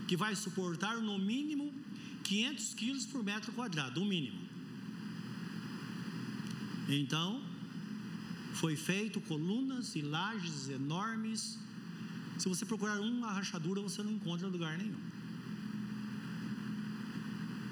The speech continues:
Talvez você veja alguma trinca em algum lugar, mas eu encontro das,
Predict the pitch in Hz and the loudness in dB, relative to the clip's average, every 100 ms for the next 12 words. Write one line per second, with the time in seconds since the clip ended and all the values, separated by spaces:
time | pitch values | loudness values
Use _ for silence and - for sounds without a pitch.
0 | - - - - - - 139 165 170 180 | -2 -4 -4 -4 -2 0 2 2 2 2
1 | 180 170 156 151 - 151 160 135 127 131 | 2 2 2 0 0 0 2 0 0 0
2 | 127 151 165 190 170 190 202 185 165 160 | 2 2 2 2 2 2 2 2 0 0
3 | 143 127 | -2 -2